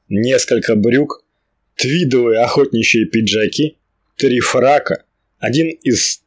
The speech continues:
тонкого синего сукна с золотыми пуговицами и два чёрных из бархата. Парчёвые жилеты и много другой роскошной одежды. Стопка чистых рубашек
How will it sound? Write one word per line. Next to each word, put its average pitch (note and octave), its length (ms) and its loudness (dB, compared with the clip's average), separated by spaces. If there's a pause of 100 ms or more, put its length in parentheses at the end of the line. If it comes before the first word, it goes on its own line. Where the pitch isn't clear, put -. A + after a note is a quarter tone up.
(140)
тонкого B2 500 0
синего B2 420 0
сукна C3 600 0 (200)
с C3 120 -2
золотыми C3 680 0
пуговицами G#2 840 -2 (420)
и G#2+ 160 0
два G2 500 0 (540)
чёрных G2+ 720 0 (200)
из G#2+ 200 0
бархата. G2+ 640 -2 (720)
Парчёвые A2+ 580 0
жилеты G#2 600 0
и G2+ 80 -6
много D#3 320 0
другой G#2+ 540 0 (200)
роскошной - 720 -2
одежды. D#2+ 440 -4 (640)
Стопка - 580 -2
чистых - 480 0
рубашек B2 640 0